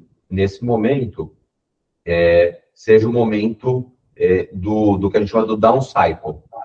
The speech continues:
Agora, a partir do momento que a gente tiver uma inflexão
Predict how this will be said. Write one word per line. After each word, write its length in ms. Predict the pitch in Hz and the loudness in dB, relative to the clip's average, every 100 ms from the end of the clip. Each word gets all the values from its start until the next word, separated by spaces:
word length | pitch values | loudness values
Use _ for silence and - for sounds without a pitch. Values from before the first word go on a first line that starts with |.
| - - _ _ _ _ _ | -18 -20 _ _ _ _ _
Agora, 320 | - 127 101 | 2 4 4
a 140 | - | 2
partir 260 | 139 127 175 | 2 2 2
do 100 | 180 | 0
momento 220 | 156 - | 0 -2
que 60 | 123 | -4
a 40 | |
gente 220 | 117 - | -4 -8
tiver 400 | - 113 101 92 | -14 -12 -2 0
uma 200 | 90 92 | 0 -2
inflexão 1000 | 98 156 160 143 143 - - 147 160 - | -4 -6 -8 -6 -6 -8 0 2 2 -4